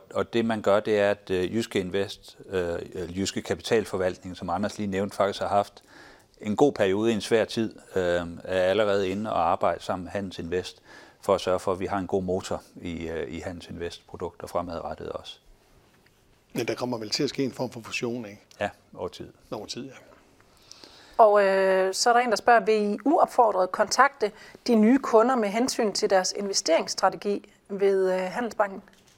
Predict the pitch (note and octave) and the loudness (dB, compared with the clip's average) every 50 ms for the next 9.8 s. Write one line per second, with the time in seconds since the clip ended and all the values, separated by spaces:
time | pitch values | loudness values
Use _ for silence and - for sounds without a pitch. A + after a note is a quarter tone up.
0 | _ - B2+ B2 D3+ C#3 D3 C#3 A#2 A2+ B2+ C#3 B2 - B2+ A#2+ A2+ - C3+ C3 | _ -6 -4 -2 0 0 0 0 0 -2 -4 -4 -2 -2 -4 -4 -4 -4 -4 -2
1 | C3+ C3+ B2+ A2 - A2+ A#2 G2+ F2+ - - G#2+ - C#3 D#3+ E3+ C#3 A2+ A2 G2 | -2 -2 -4 -6 -8 -8 -10 -10 -10 -12 -12 -8 -2 0 0 0 0 -4 -8 -10
2 | G2+ A2+ A#2 B2 D#3+ F3+ F3 - - - _ _ B2 A#2 A#2 G#2 G2+ G2+ G#2 A2 | -6 -2 2 4 4 4 4 2 -6 -16 _ _ -12 -10 -10 -10 -12 -10 -10 -8
3 | G#2+ G#2 - - C3 A#2+ A2 G2 - - A#2 G2+ F#2+ A2+ A#2 A#2+ A#2 A2 G2+ G2 | -10 -10 -10 -10 -10 -8 -8 -8 -6 -8 -8 -6 -6 -4 -4 -2 -4 -4 -8 -10
4 | G#2 - - A#2+ A#2 B2 G#2+ - - - - - - B2 - - - - C#3+ D#3+ | -12 -12 -10 -10 -10 -10 -12 -16 -18 -20 -18 -16 -10 -8 -8 -6 -4 -2 -2 0
5 | D#3+ C3 B2+ A2 A2 G#2+ G#2 G2+ F#2 - - C#3+ D3 C#3 B2 A#2+ B2 B2 A2 G2+ | 0 -2 -4 -6 -8 -8 -10 -10 -6 -4 -2 -2 -2 -2 -4 -6 -6 -8 -8 -8
6 | A2+ A2+ B2 C#3 B2+ G#2 G2+ G2 F#2+ - - B2+ C#3 D3+ E3 D#3 - - - - | -8 -6 -6 -6 -6 -8 -10 -14 -14 -10 -10 -8 -8 -8 -10 -12 -16 -20 -20 -20
7 | - - - - - - - B2 - - C#3 C3+ D3 C#3 A#2+ G#2 G#2+ G#2 A2 A#2 | -20 -20 -20 -20 -20 -12 -8 -4 0 0 2 2 2 0 -2 -4 -6 -6 -6 -6
8 | B2+ C3 C3+ A#2+ A2+ G#2+ - A2+ A2 G#2 A#2 B2+ B2 B2+ A2 G2 F#2 F#2 G#2+ B2+ | -6 -2 -2 -2 -2 -2 -4 -6 -6 -6 -6 -6 -6 -6 -6 -6 -6 -8 -8 -8
9 | C3 A#2 - - B2 A2+ A2 - - B2+ A#2 G#2+ G#2 G2 G#2 G#2 | -6 -8 -8 -8 -8 -10 -10 -10 -8 -8 -8 -8 -10 -12 -14 -14